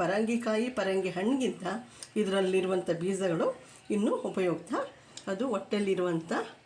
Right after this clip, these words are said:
ಹುಳಗಳಿಗೆ ತುಂಬ ಒಳ್ಳೆಯದು. ಅದರಿಂದ ಈ ಬೀಜಗಳನ್ನ ಈ ರೀತಿ ಪರಂಗಿ ಹಣ್ಣಲ್ಲಿ ಬೀಜ ಸಿಕ್ಕಿದಾಗ, ಆ, ಯಾರಾದರೂ ಸರಿ, ದೊಡ್ಡವರಾದರೂ ಸರಿ, ಚಿಕ್ಕವರಾದರೂ ಸರಿ, ಒಂದು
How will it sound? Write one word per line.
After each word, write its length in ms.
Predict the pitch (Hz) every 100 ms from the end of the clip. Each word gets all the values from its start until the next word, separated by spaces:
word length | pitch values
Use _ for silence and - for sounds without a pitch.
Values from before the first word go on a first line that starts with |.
| - - -
ಹುಳಗಳಿಗೆ 500 | 208 196 165 151 240 247 - -
ತುಂಬ 200 | 180 165 392 494 - -
ಒಳ್ಳೆಯದು. 380 | 254 185 147 131 - - - -
ಅದರಿಂದ 340 | 233 214 214 202 508 - -
ಈ 40 | 214
ಬೀಜಗಳನ್ನ 580 | 214 247 240 208 175 190 523 - - - 220
ಈ 20 | 220
ರೀತಿ 220 | 208 - 214
ಪರಂಗಿ 300 | 175 170 196
ಹಣ್ಣಲ್ಲಿ 280 | 202 185 175 170
ಬೀಜ 180 | 202 208 190
ಸಿಕ್ಕಿದಾಗ, 420 | 175 - 160 147 508 - - - - -
ಆ, 40 | 247 226 190
ಯಾರಾದರೂ 400 | 214 269 480 254 233
ಸರಿ, 160 | 190 180
ದೊಡ್ಡವರಾದರೂ 460 | 160 151 190 214 214 -
ಸರಿ, 140 | 285 381
ಚಿಕ್ಕವರಾದರೂ 480 | 233 240 214 190 175
ಸರಿ, 160 | 185 262 - - - -
ಒಂದು 100 | 220